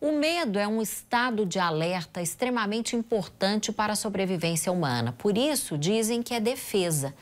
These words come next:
No caso da covid, o medo exagerado da doença e da morte pode paralisar, gerar até um certo pânico. Por outro lado,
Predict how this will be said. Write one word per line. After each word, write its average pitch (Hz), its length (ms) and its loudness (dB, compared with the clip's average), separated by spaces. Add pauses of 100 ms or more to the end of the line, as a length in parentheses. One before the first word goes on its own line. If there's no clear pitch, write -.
(380)
No 392 160 4
caso 220 340 2
da 180 140 2
covid, 175 560 0
o 190 60 2
medo 208 520 2
exagerado 175 680 0
da 170 140 0
doença 160 680 0
e 156 60 2
da 165 160 2
morte 165 500 2
pode 190 320 2
paralisar, 165 880 2
gerar 170 360 2
até 190 160 -2
um 214 100 -2
certo 220 400 -2
pânico. 135 640 0 (400)
Por 403 200 6
outro 226 500 2
lado, 190 500 2